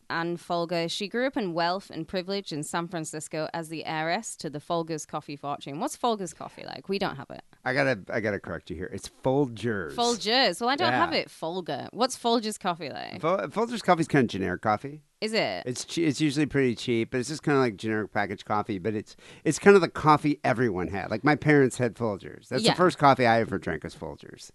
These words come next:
Speaker 1: Right.
Speaker 2: It was just kinda like that generic coffee that you buy in a jar.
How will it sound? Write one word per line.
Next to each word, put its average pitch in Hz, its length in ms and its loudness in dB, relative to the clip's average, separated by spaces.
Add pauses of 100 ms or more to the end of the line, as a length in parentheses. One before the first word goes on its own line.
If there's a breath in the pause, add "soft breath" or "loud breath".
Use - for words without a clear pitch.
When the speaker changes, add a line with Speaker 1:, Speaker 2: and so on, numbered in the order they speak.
Speaker 1:
Right. 160 340 -10
Speaker 2:
It 139 60 2
was 147 120 2
just 175 180 4
kinda 180 200 6
like 143 260 2
that 143 180 0
generic 123 540 0
coffee 113 340 -2
that 98 160 -8
you 117 60 -6
buy 101 240 -2
in 101 100 -2
a 95 60 -2
jar. 80 540 -6